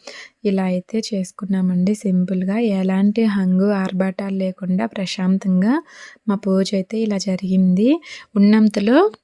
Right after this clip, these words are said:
మేమైతే చాలా హ్యాపీగానే ఉంటామండి, ఉన్నంతలో తృప్తిగా ఉంటాము. ఎంత ఉంది అనేది ముఖ్యం కదండి, మనం ఉన్న దాంట్లో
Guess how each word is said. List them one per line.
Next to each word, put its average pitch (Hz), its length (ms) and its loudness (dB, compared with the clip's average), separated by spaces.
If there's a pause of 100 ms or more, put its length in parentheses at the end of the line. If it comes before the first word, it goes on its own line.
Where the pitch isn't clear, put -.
(220)
మేమైతే 190 720 2
చాలా 190 280 0
హ్యాపీగానే 190 680 -2
ఉంటామండి, 185 840 0
ఉన్నంతలో 180 580 0
తృప్తిగా 185 500 -6
ఉంటాము. 180 520 0 (520)
ఎంత 202 300 2
ఉంది 214 340 4
అనేది 208 400 0
ముఖ్యం 196 380 -2
కదండి, 185 480 0
మనం 196 300 2 (160)
ఉన్న 190 200 2
దాంట్లో 202 520 -2